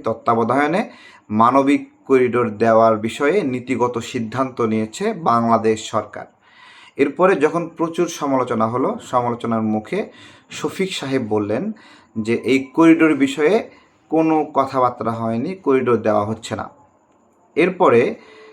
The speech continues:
খলিলুর রহমান সাহেব বললেন যে করিডোর বিষয়ে কোনো আলোচনা হচ্ছে না। কিন্তু সব কিছুকে ছাপিয়ে ডক্টর ইউনূস Facebook-এ পোস্ট করলেন,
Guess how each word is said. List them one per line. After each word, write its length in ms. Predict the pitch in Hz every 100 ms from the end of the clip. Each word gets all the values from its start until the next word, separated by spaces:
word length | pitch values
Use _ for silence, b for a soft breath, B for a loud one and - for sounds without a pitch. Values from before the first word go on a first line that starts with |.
| B B B B -
খলিলুর 460 | - 180 185 170
রহমান 320 | 139 127 120
সাহেব 340 | 117 123 113 107
বললেন 440 | 110 107 107 165 196 b b b -
যে 440 | 107 117 117 113 113 -
করিডোর 380 | 156 156 147
বিষয়ে 360 | 135 131 143 127
কোনো 240 | 120 127
আলোচনা 360 | 120 107 - 98
হচ্ছে 340 | 98 107 -
না। 260 | - - - _ _ _
কিন্তু 640 | - 180 196 - 107 131 -
সব 340 | - 147 139
কিছুকে 460 | - 175 - 190 185 180
ছাপিয়ে 600 | - 113 - 127 160 226 B B B B B B -
ডক্টর 180 | 127 156
ইউনূস 360 | 151 160 175 -
Facebook-এ 340 | 165 147 160
পোস্ট 380 | 160 - 165 165
করলেন, 400 | - 113 98 110